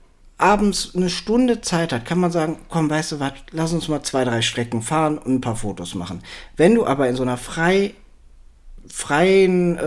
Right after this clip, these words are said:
Open World bist, wo du dich die ganze Zeit bewegst, ist halt auch die Frage, wo habe ich zuletzt gespeichert, wo halte ich mich gerade auf, was, man, das ist viel umfangreicher, als mal eben ein, zwei, drei Strecken zu fahren.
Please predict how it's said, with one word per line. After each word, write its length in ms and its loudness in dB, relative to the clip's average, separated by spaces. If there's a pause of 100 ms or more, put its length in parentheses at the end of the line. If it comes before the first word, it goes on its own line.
(140)
Open 380 0
World 360 2
bist, 260 -4
wo 80 -4
du 100 0
dich 100 -2
die 80 -4
ganze 260 0
Zeit 180 -2
bewegst, 520 0 (300)
ist 160 2
halt 120 4
auch 60 0
die 100 -6
Frage, 340 -2
wo 100 0
habe 120 -2
ich 60 -8
zuletzt 280 -4
gespeichert, 540 -2
wo 160 -2
halte 140 -2
ich 120 -4
mich 160 -4
gerade 320 -2
auf, 280 2 (720)
was, 300 -4 (220)
man, 420 -2 (380)
das 240 -4
ist 240 0
viel 580 2
umfangreicher, 800 2
als 160 -4
mal 160 -2
eben 260 0
ein, 200 -2
zwei, 160 -2
drei 160 -2
Strecken 380 -4
zu 140 -10
fahren. 340 -10